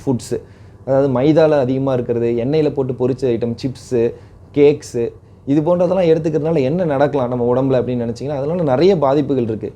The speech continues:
அதாவது உடனடியா இமிடியேட்டா நமக்கு தெரியக்கூடிய பாதிப்புகளும் இருக்கு, நாளடைவுல நம்ம உடம்புல ஏற்படக்கூடிய பாதிப்புகளும் இருக்கு. உடனடியா இருக்கிறது உ-, அ, ஜீரண மண்டலத்துல அது ஏற்படுத்தக்கூடிய மாற்றங்கள்,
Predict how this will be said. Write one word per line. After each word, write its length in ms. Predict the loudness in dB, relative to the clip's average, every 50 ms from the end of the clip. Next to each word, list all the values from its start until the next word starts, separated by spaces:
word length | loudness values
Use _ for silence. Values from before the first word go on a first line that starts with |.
| -8
அதாவது 340 | -6 -4 -2 -2 -2 -2 -2
உடனடியா 440 | 0 0 0 2 2 2 2 2 2
இமிடியேட்டா 520 | 2 0 0 -2 0 0 0 0 0 -2
நமக்கு 220 | -2 -2 -4 -6 -4
தெரியக்கூடிய 380 | -4 -4 -2 -2 -2 -4 -2
பாதிப்புகளும் 400 | -2 -2 -2 -2 -4 -4 -4 -4
இருக்கு, 240 | -4 -2 -4 -8 -8 -10 -18 -20 -20 -14 -6 -2
நாளடைவுல 520 | 0 2 4 4 4 4 2 0 0 -2
நம்ம 280 | -2 -2 -2 -2 -2 -2
உடம்புல 200 | -2 0 0 0
ஏற்படக்கூடிய 500 | 0 0 0 -2 -4 -4 -2 -2 -2 0
பாதிப்புகளும் 460 | 0 0 -2 -2 -2 -4 -4 -2 -2
இருக்கு. 260 | -2 -2 -4 -8 -10 -12 -14 -20 -20 -20 -10 -4
உடனடியா 360 | -2 -2 0 2 4 4 4
இருக்கிறது 560 | 4 2 2 0 0 0 0 0 -2 -4 -4
உ-, 140 | -4 -2 0
அ, 540 | 0 2 2 2 2 2 2 2 0 -2 -4 -8 -12 -2
ஜீரண 300 | 2 4 4 4 4 0
மண்டலத்துல 460 | -2 -2 -2 -2 0 0 0 0 2
அது 320 | 0 2 2 2 2 2 0
ஏற்படுத்தக்கூடிய 500 | -2 -4 -4 -4 -4 -4 0 0 0 0
மாற்றங்கள், 520 | 2 0 0 0 0 -2 -2 -2 -4